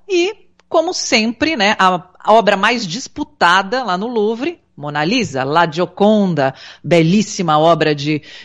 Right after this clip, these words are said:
de Leonardo da Vinci, as pessoas se acotovelando pra tirar fotos da Mona Lisa, como acontece de fato, e aí chegou um sujeito numa cadeira de rodas, com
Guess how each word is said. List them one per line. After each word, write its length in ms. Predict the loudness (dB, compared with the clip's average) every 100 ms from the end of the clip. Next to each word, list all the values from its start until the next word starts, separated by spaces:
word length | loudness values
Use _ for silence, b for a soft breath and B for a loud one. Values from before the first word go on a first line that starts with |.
| -2
de 120 | 2
Leonardo 560 | 4 4 2 2 0 0
da 140 | -2
Vinci, 460 | 0 -4 -4 -6 -8
as 80 |
pessoas 340 | -4 -4 -2 -4
se 340 | -2 -6 -6 _ _ _ -2
acotovelando 1300 | -2 0 -2 0 -2 0 0 0 0 -2 -2 -4 -6 b b _
pra 840 | 0 2 4 4 4 2 0 -4 -12 -20 -20 -20 -10
tirar 220 | -2 0
fotos 400 | 2 4 2 0
da 120 | -2 -2
Mona 220 | 0 -2
Lisa, 300 | -2 -6 -6
como 200 | -4 -4
acontece 480 | -4 -2 0 0 -4
de 100 | -4
fato, 500 | 2 2 2 -6 -20 b b b
e 120 | 0
aí 340 | 2 2 0 -4
chegou 300 | -4 -4 -4
um 80 | -6
sujeito 540 | -6 0 2 2 0
numa 160 | -2 0
cadeira 340 | 0 2 0
de 80 | 0
rodas, 640 | 4 4 4 2 -6 -12 _ _
com 120 | -2